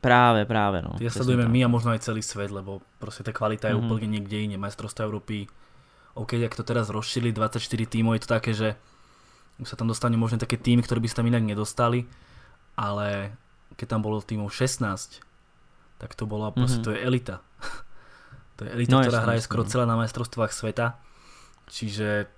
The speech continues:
Speaker 2: tie zápasy tam, ako teraz je skupina Francúzsko, Nemecko, Portugalsko, ty kokso,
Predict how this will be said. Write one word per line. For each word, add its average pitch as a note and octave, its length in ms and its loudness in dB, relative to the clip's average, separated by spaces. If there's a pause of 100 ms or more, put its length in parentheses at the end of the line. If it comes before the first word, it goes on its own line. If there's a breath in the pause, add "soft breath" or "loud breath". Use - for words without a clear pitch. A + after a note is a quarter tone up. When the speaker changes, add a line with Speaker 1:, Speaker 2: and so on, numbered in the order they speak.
(1000)
Speaker 2:
tie A2 120 -6
zápasy A2+ 480 0
tam, G#2+ 200 0
ako G#2+ 160 -4
teraz A2 260 2
je G#2+ 60 -2
skupina G#2+ 400 0
Francúzsko, A2 560 -2
Nemecko, A2 520 -2
Portugalsko, G#2+ 680 -4
ty - 140 -14
kokso, - 300 -8